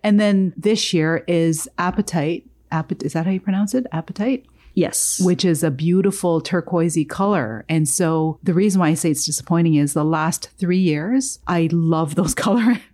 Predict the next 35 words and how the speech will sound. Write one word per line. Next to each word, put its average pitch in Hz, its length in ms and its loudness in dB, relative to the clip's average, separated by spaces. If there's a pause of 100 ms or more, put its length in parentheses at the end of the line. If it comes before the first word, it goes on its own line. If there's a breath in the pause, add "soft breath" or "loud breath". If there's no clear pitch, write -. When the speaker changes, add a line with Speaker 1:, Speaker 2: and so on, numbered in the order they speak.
(320 loud breath)
Speaker 1:
ink 220 400 2
of, 180 200 0 (200)
of 175 180 0
inks, 147 320 2
right? 180 320 -2
So 147 480 0
anyway. 196 640 0
Speaker 2:
Okay, 190 160 -2
I 151 60 -2
was 156 100 -2
Speaker 1:
Of 208 80 0
Speaker 2:
totally 180 240 2
Speaker 1:
course. - 140 -4
Speaker 2:
wrong. 131 220 -10 (100)
Speaker 1:
Okay. 143 280 -4 (280 loud breath)
Speaker 2:
Moonstone 196 560 2
is 165 320 0
a 165 80 0
pale 170 240 0
silvery 165 400 0
gray. 160 360 -2 (200 soft breath)
The 185 100 -2
reason 185 380 2
I 160 60 0
was 165 140 -2
thinking 170 320 -2
of 151 120 -4
the 160 80 -8
color 170 380 0
of 151 100 -4
the 160 80 -6
shimmer, 190 400 0
'cause 175 180 -4
the 165 80 -2
pen 175 640 -2